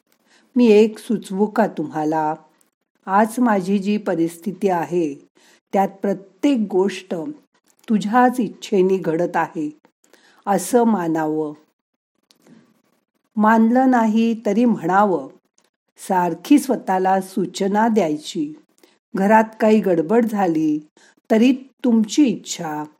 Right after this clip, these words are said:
फायदा झाला तरी तुमची इच्छा, नुकसान झालं तरी तुमची इच्छा. अगदी आठवून स्वतःला हे सतत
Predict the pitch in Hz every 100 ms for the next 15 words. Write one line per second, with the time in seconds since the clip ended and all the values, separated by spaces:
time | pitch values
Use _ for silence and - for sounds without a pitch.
0 | _ _ _ _ - 208 214 190 226 208
1 | 202 190 190 190 190 185 - _ - 196
2 | 214 214 208 185 - 254 202 - - 175
3 | 151 147 139 _ _ _ _ - 226 220
4 | - 285 262 247 226 208 202 196 196 190
5 | 190 _ _ - 214 240 233 214 170 160
6 | 254 214 - - - 151 143 143 _ _
7 | _ _ _ - 202 180 208 262 202 185
8 | - - 220 202 147 151 _ _ _ _
9 | - 214 202 196 196 196 190 196 190 -
10 | 175 - 220 202 -